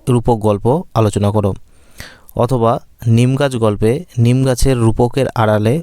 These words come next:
উদ্ভাসিত হয়ে উঠেছে গৃহবধূ তথা ভারতীয় ঘরের আদর্শ প্রৌঢ়া নারীর জীবনচিত্র, আলোচনা করো। অথবা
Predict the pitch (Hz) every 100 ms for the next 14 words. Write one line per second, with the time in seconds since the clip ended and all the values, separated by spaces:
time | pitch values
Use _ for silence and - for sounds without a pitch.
0 | - 113 117 127 139 127 117 110 104 104
1 | - 135 175 - - - - - 107 117
2 | 123 143 131 127 139 113 101 120 151 107
3 | 107 117 131 131 107 104 123 - 110 113
4 | 127 - 143 131 113 113 123 110 107 127
5 | 165 - 117 110 110 101 101 107 104 107
6 | 104 104 104 101 113 - - _ _ -
7 | - - _ - 120 123 110